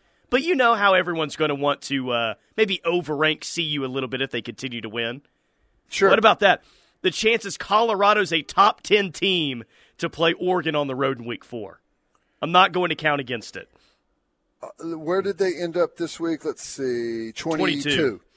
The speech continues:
Speaker 2: Twenty-two. If they beat Nebraska, depending on what happens, obviously you're gonna have to have, for them to be ranked that high, there's gonna have to be a slaughter of teams in front of them getting beat.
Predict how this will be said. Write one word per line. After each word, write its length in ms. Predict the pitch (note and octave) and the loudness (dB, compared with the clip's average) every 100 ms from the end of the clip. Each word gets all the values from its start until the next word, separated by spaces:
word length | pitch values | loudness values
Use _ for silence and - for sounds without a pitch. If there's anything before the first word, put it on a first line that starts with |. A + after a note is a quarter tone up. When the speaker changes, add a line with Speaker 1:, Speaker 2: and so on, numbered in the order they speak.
| _ _ _ _ _ _ _ - | _ _ _ _ _ _ _ -6
Speaker 2:
Twenty-two. 760 | G3 A3 A3 - F#3 F#3 F3+ F3+ | 0 0 0 4 6 8 6 4
If 180 | D#3+ - | -2 0
they 280 | E3+ D#3+ - C3 - | 0 0 -12 _ -6
beat 220 | G3+ F#3+ | -6 -4
Nebraska, 580 | G3 E3+ E3 E3 - E3+ | -4 2 2 2 0 0
depending 440 | F3 - C4+ B3+ | 0 0 0 2
on 120 | A3 | 4
what 140 | F#3+ C3+ | 4 2
happens, 720 | F3 F3 F3 E3 D3+ - - _ _ _ _ - | 2 2 2 -2 -2 -10 -16 _ _ _ _ -2
obviously 800 | D3+ E3 E3+ - E3 D#3 C#3+ C3+ - _ _ _ _ _ - | 2 4 2 0 2 2 2 -2 -8 _ _ _ _ _ -8
you're 140 | D#3+ | -4
gonna 260 | E3 G#3+ G#3 | 4 4 4
have 180 | F#3+ F#3 | 0 2
to 100 | E3+ | 0
have, 320 | D#3 D#3 C#3+ | 0 -2 -4
for 100 | - | -2
them 200 | F3 A#3 | 2 2
to 80 | G#3 | 2
be 140 | F#3+ | -2
ranked 380 | E3+ E3+ F3+ D3 | 0 0 -2 0
that 200 | D#3 D#3+ | 2 2
high, 480 | B2+ D3+ D#3 E3 D#3 _ _ _ _ _ | 2 2 4 2 -2 _ _ _ _ _
there's 160 | D3 D3 | -4 0
gonna 180 | F3 E3+ | 2 4
have 180 | E3 | 2
to 80 | - | 2
be 500 | C#3 D3 C#3 C3+ B2+ - _ _ - | -2 0 2 0 -4 -10 _ _ -4
a 100 | D3+ | -2
slaughter 580 | - D3+ D#3 D3+ D3+ C#3 | 0 2 6 8 6 2
of 180 | C3+ - | -2 -4
teams 340 | D3 C#3 B2+ | -4 -4 -6
in 80 | B2 | -10
front 260 | - C3 | -4 -2
of 80 | B2 | -2
them 120 | A2+ | -6
getting 320 | G#2+ B2 A2+ G#2 | -8 -8 -8 -10
beat. 340 | A#2 G2+ - | -10 -10 -12